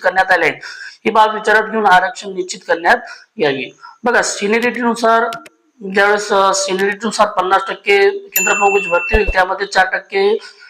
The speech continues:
दिव्यांग शिक्षकांना त्यात, अ, चार टक्के सवलत मिळालेली आहे, म्हणजे चार टक्के आरक्षण त्यांना मिळाले आहे. दिव्यांग आरक्षणाच्या संदर्भात संदर्भ क्रमांक चार व पाच येथील शासन निर्णयातील तरतुदीचे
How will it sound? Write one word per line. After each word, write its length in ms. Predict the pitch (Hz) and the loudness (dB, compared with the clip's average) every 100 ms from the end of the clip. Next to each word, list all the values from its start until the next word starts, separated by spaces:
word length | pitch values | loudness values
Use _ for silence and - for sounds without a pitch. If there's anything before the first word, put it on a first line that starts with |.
| _ _ _ | _ _ _
दिव्यांग 380 | 180 185 196 202 | 0 2 2 0
शिक्षकांना 520 | 196 185 - 185 190 185 | -4 -4 -2 0 2 0
त्यात, 260 | 185 185 | 2 0
अ, 580 | 185 - 175 170 170 170 - | 0 -2 2 4 4 2 0
चार 140 | 180 170 | 0 0
टक्के 460 | 180 - 180 403 | -6 -4 0 0
सवलत 640 | - - - - 160 180 240 | -2 -8 -8 -2 0 0 0
मिळालेली 400 | 240 208 180 156 | 2 2 2 -2
आहे, 120 | 151 | -4
म्हणजे 220 | 170 170 - | -8 -14 -2
चार 140 | 170 170 | 0 0
टक्के 200 | 175 180 | -6 2
आरक्षण 320 | 165 165 - | 2 2 -6
त्यांना 260 | 156 156 156 | -4 0 0
मिळाले 580 | 151 151 151 185 262 - | 2 2 2 0 0 -2
आहे. 480 | 151 143 127 - _ - - - - 190 | -2 0 -4 -6 _ -16 -14 -12 -8 0
दिव्यांग 340 | 196 208 240 | 2 2 2
आरक्षणाच्या 460 | 226 220 226 214 226 | 0 0 -4 -2 -4
संदर्भात 420 | 214 190 202 214 | -2 -4 0 0
संदर्भ 520 | 208 185 190 196 196 190 190 | -2 -4 -2 -2 0 0 0
क्रमांक 340 | 185 180 180 | -2 2 0
चार 260 | 185 196 185 | 0 2 2
व 80 | 185 | 2
पाच 240 | 196 196 | 2 2
येथील 220 | 196 - 202 | 2 -10 -4
शासन 400 | - - 208 202 | 2 2 0 -2
निर्णयातील 480 | 190 190 185 196 | -2 -2 -2 -4
तरतुदीचे 440 | 180 170 185 190 | -4 -4 -8 -2